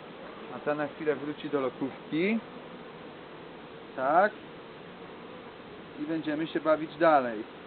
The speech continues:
Chociaż ta nie jest zła. Może poszukam gdzieś, coś nie wyszło. Nie wiem. Nie?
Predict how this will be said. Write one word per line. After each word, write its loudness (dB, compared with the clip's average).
Chociaż -4
ta 6
nie -2
jest 0
zła. 10
Może 2
poszukam 0
gdzieś, 4
coś -2
nie 0
wyszło. 2
Nie -4
wiem. -6
Nie? 6